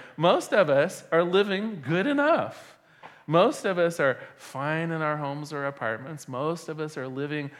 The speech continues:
somewhat comfortably, if not extravagantly. Uh, most of us have a,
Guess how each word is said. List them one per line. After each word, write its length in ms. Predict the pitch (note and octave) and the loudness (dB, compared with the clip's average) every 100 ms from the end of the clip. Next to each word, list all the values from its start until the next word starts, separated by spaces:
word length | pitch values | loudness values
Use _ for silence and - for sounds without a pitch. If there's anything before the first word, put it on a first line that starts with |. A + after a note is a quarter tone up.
| - | -20
somewhat 560 | - C#3 C3+ D3 C#3+ - | -14 -8 -8 -6 -8 -10
comfortably, 840 | - C#3 C3+ C3+ C3+ B2 B2 C#3 F3 | -8 -6 -6 -8 -8 -6 -8 -6 -6
if 200 | D#3+ C#3 | -8 -6
not 300 | B2 B2 C3 | -4 -4 -6
extravagantly. 1040 | C3+ - A#2+ A2+ A#2 A2 G2+ F2+ D3 A3 - - - | -12 -10 -6 -6 -8 -10 -10 -10 -10 -10 -14 -20 -10
Uh, 160 | C3 B2 | -6 -4
most 640 | C#3 C#3+ D3 E3+ F#3+ - | -4 0 2 2 0 -4
of 100 | E3+ | -6
us 140 | D#3+ D#3 | -6 -6
have 340 | C#3+ C#3 C#3 | -6 -6 -4
a, 160 | C3 | -4